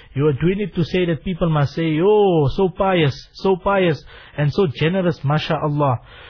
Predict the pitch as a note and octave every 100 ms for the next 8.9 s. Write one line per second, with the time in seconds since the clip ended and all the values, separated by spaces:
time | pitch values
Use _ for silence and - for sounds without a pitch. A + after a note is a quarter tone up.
0 | - - F3 B3+ C4 G3 F#3+ B3+ E3+ E3
1 | D3+ D3 D3 C3+ D#3+ D#3+ G3+ G#3 C#4 A3
2 | G3 F3+ D#3+ D#3+ F#3+ E3 C3 E3 D3 -
3 | E3 A#3+ C4+ B3 G3+ G#3+ G#3 F3 E3 D#3+
4 | G3 E3+ D#3 D#3+ C#3 - D3 D3 D3+ D#3
5 | C#3 C#3 D3+ C#3 C3+ C#3+ C3 - F3+ F#3
6 | - - - - D#3 G3 - - C#4 C#4+
7 | D4 B3+ G#3 F3 D3 C#3+ D#3+ G3 A#3 B3+
8 | C4 C#3 B2 B2 E3 F3+ G3 A#3+